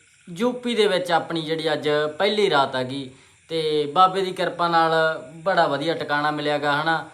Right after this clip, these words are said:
ਆਪਣੇ ਪੰਜਾਬੀ ਭਰਾ ਦੇ ਘਰੇ। ਤੇ ਗੱਲਾਂ ਬਾਤਾਂ ਕਰਦੇ ਆ ਹਨਾ ਪਰਿਵਾਰ ਦੇ ਨਾਲ, ਬੜਾ ਵਧੀਆ ਪਰਿਵਾਰ ਆ ਤੇ ਬੈਠੇ ਰਹੇ ਸਾਰੇ ਜਾਣੇ ਰਲ ਮਿਲ ਕੇ ਗੱਲਾਂ ਬਾਤਾਂ ਕਰੀ ਗਏ। ਪਤਾ ਹੀ ਨਹੀਂ ਲੱਗਿਆ ਕਦੋਂ ਸਾਢੇ ਗਿਆਰਾਂ ਹੋ ਗਏ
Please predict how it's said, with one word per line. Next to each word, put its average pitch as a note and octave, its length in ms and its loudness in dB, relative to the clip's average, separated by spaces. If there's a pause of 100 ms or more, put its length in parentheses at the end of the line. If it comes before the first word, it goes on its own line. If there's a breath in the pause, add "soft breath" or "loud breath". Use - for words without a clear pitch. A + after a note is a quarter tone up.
(180 loud breath)
ਆਪਣੇ D#3+ 280 -4
ਪੰਜਾਬੀ D3 440 -4
ਭਰਾ C3 220 -2
ਦੇ A2+ 100 -6
ਘਰੇ। A#2 300 -10 (340 soft breath)
ਤੇ C#3+ 180 -4
ਗੱਲਾਂ D#3 340 0
ਬਾਤਾਂ D#3+ 300 0
ਕਰਦੇ D3+ 320 -4
ਆ D3 100 0
ਹਨਾ D#3+ 100 -2
ਪਰਿਵਾਰ D3 420 0
ਦੇ D3 140 -4
ਨਾਲ, C#3 460 -2 (200)
ਬੜਾ F3 220 0
ਵਧੀਆ D#3 260 -4
ਪਰਿਵਾਰ C#3 400 0
ਆ C#3 160 -2
ਤੇ D3 440 -12
ਬੈਠੇ F3 320 -4
ਰਹੇ D3+ 160 -2
ਸਾਰੇ D3+ 280 -2
ਜਾਣੇ C#3+ 240 -2
ਰਲ C3+ 180 0
ਮਿਲ C3+ 160 -6
ਕੇ C3+ 140 -8
ਗੱਲਾਂ C3 260 -4
ਬਾਤਾਂ C3 220 -4
ਕਰੀ B2+ 260 -8
ਗਏ। C#3 240 -6 (420 loud breath)
ਪਤਾ E3+ 200 -2
ਹੀ F3 40 -2
ਨਹੀਂ E3+ 120 -4
ਲੱਗਿਆ D3+ 220 -2
ਕਦੋਂ C#3+ 240 -6
ਸਾਢੇ C#3 280 -4
ਗਿਆਰਾਂ C#3 260 -2
ਹੋ A#2+ 160 -10
ਗਏ A2 160 -14